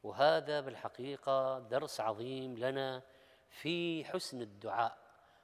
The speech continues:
وحسن الذكر وحسن الاختيار الكلمات.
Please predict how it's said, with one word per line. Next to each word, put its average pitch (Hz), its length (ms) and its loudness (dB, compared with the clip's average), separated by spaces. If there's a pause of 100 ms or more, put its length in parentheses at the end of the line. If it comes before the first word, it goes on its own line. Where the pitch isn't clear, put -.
(100)
وحسن 120 440 -4
الذكر 104 520 -4 (460)
وحسن 151 380 -6
الاختيار 135 640 8
الكلمات. 113 760 -4